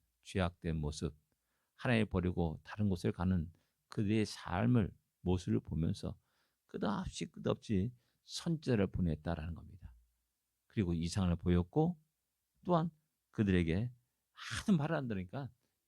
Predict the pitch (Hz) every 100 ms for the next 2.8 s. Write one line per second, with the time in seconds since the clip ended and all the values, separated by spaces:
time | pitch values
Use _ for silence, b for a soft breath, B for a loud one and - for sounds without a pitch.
0 | _ - 147 151 185 196 - 104 73 -
1 | 73 170 _ _ _ _ _ _ - 127
2 | 143 127 131 104 107 85 69 -